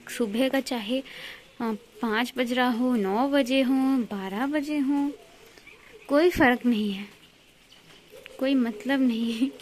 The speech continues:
<laughs> कि कुछ भी पता चले कि क्या time हो रहा है। और लगातार continue, continue बारिश हो रही है, आप लोग देख सकते हैं।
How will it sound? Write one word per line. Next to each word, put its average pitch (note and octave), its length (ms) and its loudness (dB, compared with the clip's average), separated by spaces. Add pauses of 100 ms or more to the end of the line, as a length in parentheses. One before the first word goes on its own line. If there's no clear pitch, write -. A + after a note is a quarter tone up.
(180)
<laughs> - 340 -2
कि D#4+ 80 4
कुछ C#4 260 2
भी C#4 140 4
पता B3+ 300 2
चले B3+ 320 2
कि A#3+ 120 -2
क्या A#3 220 2
time A3 360 0
हो G#3 80 -4
रहा G#3 140 -2
है। G#3 140 -4 (1200)
और G#3+ 220 -2
लगातार A3+ 680 0
continue, A#3 880 0
continue A#3 840 -2
बारिश G#3+ 460 -6
हो G#3+ 60 -6
रही G#3 120 -4
है, G#3+ 60 -4
आप G#3 160 -8
लोग G3+ 100 -12
देख G3+ 220 -8
सकते - 360 -14
हैं। G3+ 160 -8